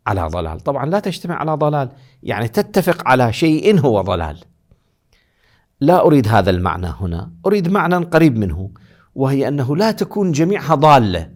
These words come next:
ولو ال-، ال-، بعضها ضال إذ يتخذ الطريق أليف، بعضها ضال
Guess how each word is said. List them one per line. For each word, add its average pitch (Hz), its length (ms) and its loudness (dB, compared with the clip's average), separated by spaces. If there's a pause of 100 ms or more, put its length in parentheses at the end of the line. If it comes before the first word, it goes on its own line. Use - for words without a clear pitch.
(720)
ولو 165 540 4 (400)
ال-، 101 280 -6
ال-، - 560 -10
بعضها 143 760 4
ضال 151 520 4
إذ 117 120 -6
يتخذ 131 480 -2
الطريق 135 520 -2
أليف، - 520 -4
بعضها 123 480 -2
ضال 143 440 0